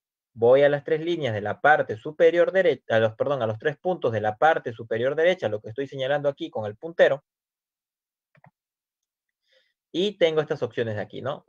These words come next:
Le-, eliminar, definitivamente borraría la, la, la publicación, y editar publicación, me va a permitir, a darle un, yo un toque,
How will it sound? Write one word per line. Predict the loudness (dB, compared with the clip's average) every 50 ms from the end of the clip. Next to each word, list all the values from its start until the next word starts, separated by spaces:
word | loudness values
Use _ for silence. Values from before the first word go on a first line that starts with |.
| _
Le-, | -4 0 0 2 2 0 -2 -4
eliminar, | -4 -4 -2 -4 0 4 4 4 4 2 -6
definitivamente | -12 -12 -10 -6 -6 -6 -2 0 2 2 2 0 -2 0
borraría | 0 2 2 2 2 2 2 2 2
la, | 2 0 0 0 -2 -4
la, | -4 -2 -2 -2 -4
la | -4 -4 -4 -4 -6
publicación, | -8 -12 -12 -10 -4 -4 -4 -4 -2 -4 -6 -6 -6 _ _ _ _ _ _ _ _ _ _ _ _ _ _ _ _ _ -10
y | -6 -6 -6 -6 -8 -6
editar | -4 -2 -2 -2 -4 0 0 0 0 0 -2
publicación, | -6 -8 -8 -8 -2 -2 -2 -2 0 -2 -4 -4 -4 _ _ _ _ _ _ _ _ _ _ _ _ _ _ _ _ _ _ _
me | 0 2
va | 2 2
a | 2
permitir, | 2 -2 -2 -2 -6 -2 2 2 4
a | 4
darle | 4 2 2 0 -2 -4
un, | -4
yo | -4 -6 -6
un | -4 0
toque, | -2 -2 0 -2 -8 -8 -8